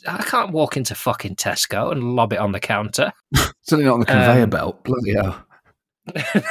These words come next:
Speaker 1: No, no. You want the pharmacy for that, mate?
Speaker 2: I feel for him, but I, I, I wonder what,
Speaker 1: Yeah.
Speaker 2: also, he doesn't want to show someone who could help him, i e pharmacist, but he's happy to talk about it at volume
Speaker 1: Yeah.
Speaker 2: in front of a stranger.
Speaker 1: Yeah,
Speaker 2: I guess
Speaker 1: yeah.
Speaker 2: he didn't
Speaker 1: And
Speaker 2: show you
Speaker 1: obviously
Speaker 2: it,
Speaker 1: I'm
Speaker 2: did
Speaker 1: on
Speaker 2: he?
Speaker 1: Instagram Live.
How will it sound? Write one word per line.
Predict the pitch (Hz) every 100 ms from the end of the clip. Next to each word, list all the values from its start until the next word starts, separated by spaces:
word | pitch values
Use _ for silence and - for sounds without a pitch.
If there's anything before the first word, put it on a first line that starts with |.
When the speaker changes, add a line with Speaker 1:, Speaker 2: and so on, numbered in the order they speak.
| 240 302 240 127 -
Speaker 1:
No, | 165 135
no. | 160 120 -
You | 131
want | 120
the | 113
pharmacy | 127 117 110 -
for | 98
that, | 101 92 98
mate? | 107 -
Speaker 2:
I | -
feel | - - 202
for | 190 131
him, | 92 85 - _
but | 160
I, | 170 -
I, | 160
I | 147 160 160
wonder | 165 226
what, | 220 - -
Speaker 1:
Yeah. | -
Speaker 2:
also, | 311 330 131 98 - -
he | 220
doesn't | 349 381
want | 311
to | 339
show | 240
someone | 233 233
who | 214
could | 220
help | 185 208 170
him, | 101 123 -
i | 139
e | 135
pharmacist, | 131 - 160 143 - -
but | -
he's | 190
happy | 226
to | 190 180
talk | 226 -
about | 143 117 104
it | 107 - -
at | - - - _ _
volume | 139 120 175 196 127
Speaker 1:
Yeah. | 95 127 127
Speaker 2:
in | 147
front | 135 165
of | 143
a |
stranger. | 165 190 214 180 - - _
Speaker 1:
Yeah, | 117 117 - _
Speaker 2:
I |
guess | 123 135
Speaker 1:
yeah. |
Speaker 2:
he | 127
didn't | 117 110
Speaker 1:
And | 202
Speaker 2:
show | 123
you |
Speaker 1:
obviously | 98 87
Speaker 2:
it, | 117
Speaker 1:
I'm | 110
Speaker 2:
did | 107
Speaker 1:
on | 107
Speaker 2:
he? |
Speaker 1:
Instagram | 107 - 123 113 104
Live. | 101 120 92 117 -